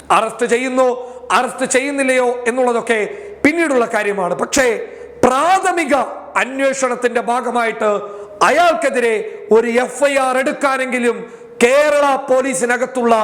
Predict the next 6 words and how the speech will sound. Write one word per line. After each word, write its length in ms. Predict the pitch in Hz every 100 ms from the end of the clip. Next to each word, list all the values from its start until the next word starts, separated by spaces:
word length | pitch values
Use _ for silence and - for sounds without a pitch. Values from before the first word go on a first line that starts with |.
| 196 - - - -
ചുണക്കുട്ടികളെങ്കിലും 1040 | 311 359 349 330 311 311 285 269 247 247 233 233
തയ്യാറാവണം. 540 | 226 214 202 196 190 180 240
കേരള 180 | 254 262 262
പോലീസിനകത്ത് 680 | 269 277 269 247 240 240 220 - - 240
ഒരുപാട് 320 | 254 254 247 220
നല്ലവരായിട്ടുള്ള 640 | 240 277 262 247 226 220